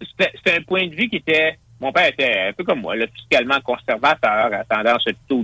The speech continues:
libertarienne, très critique de la progression rapide de l'État, surtout replace-toi, là, tu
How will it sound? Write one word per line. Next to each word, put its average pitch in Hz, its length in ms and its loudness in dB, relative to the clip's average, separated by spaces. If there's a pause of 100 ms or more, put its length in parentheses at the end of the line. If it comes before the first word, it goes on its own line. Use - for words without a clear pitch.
libertarienne, 123 800 2
très 143 200 -2
critique 135 480 0
de 107 60 0
la 98 80 0
progression 120 640 0
rapide 120 440 0
de 104 100 0
l'État, 127 480 2
surtout 151 300 -2
replace-toi, 131 680 2
là, 107 140 -2
tu - 60 -20